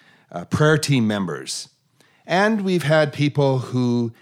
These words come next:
have been involved in the Ride for Refuge. That's our annual fundraising event, uh, coming up actually, uh, very soon. And we're, we're looking for people to just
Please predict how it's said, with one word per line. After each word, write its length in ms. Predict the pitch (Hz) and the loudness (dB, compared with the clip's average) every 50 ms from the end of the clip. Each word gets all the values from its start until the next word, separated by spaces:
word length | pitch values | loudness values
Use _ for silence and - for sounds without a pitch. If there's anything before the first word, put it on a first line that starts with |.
| _ _ _ _ _ _ _ | _ _ _ _ _ _ _
have 140 | - 95 92 | -18 0 2
been 140 | 135 131 | 4 4
involved 320 | 139 131 117 135 135 127 127 | 4 4 4 4 4 4 2
in 80 | 127 | 2
the 100 | 131 127 | 2 2
Ride 280 | 117 127 131 131 135 135 | 4 4 4 4 2 2
for 140 | - 135 127 | 2 2 4
Refuge. 440 | 120 117 113 110 - 110 95 82 - | 4 4 2 0 -2 -4 -4 -2 -2
That's 200 | 110 98 - - | -4 -4 -2 0
our 140 | 107 98 | 0 0
annual 560 | 82 87 104 110 110 110 113 110 107 107 101 92 | 0 0 -2 -2 0 0 0 2 2 2 2 0
fundraising 720 | 113 - - 151 170 156 135 120 110 104 90 104 104 98 | 0 2 2 2 4 4 4 2 2 0 -2 -2 0 0
event, 460 | - - 98 101 113 110 - - - | 0 -2 -2 -2 -2 -4 -4 -6 -6
uh, 180 | 107 92 92 90 | -4 -4 -4 -4
coming 340 | - - 123 120 113 104 110 | -4 -2 0 0 0 0 0
up 200 | 117 117 - 110 | -2 -2 -2 -4
actually, 500 | 101 107 123 - - 123 123 120 110 104 | -4 -4 -6 -8 -8 -4 -4 -2 0 0
uh, 220 | 98 95 95 92 | 0 -2 -2 -4
very 260 | 85 90 104 95 92 | -6 -6 -6 -6 -4
soon. 380 | 90 - - 123 143 156 160 - - - - - - - - - - - - _ | -6 -4 -4 -2 0 0 -2 -4 -8 -20 -20 -20 -20 -20 -20 -20 -20 -20 -16 _
And 280 | - 123 123 127 127 - | -2 -2 -2 -2 -2 -4
we're, 600 | 120 135 135 135 127 123 123 123 120 104 85 - - | -2 0 2 2 4 2 2 0 -2 -4 -8 -12 -16
we're 300 | 104 117 123 139 170 180 | -14 -6 -2 0 0 2
looking 320 | 185 190 - - 147 135 | 2 0 0 -2 -4 -4
for 120 | - - | -2 -6
people 360 | 117 - - 131 120 - 120 107 | -6 -4 -4 -4 -2 -4 -6 -6
to 120 | - 110 | -6 -8
just 400 | 92 95 120 117 - - - | -6 -6 -8 -8 -8 -12 -16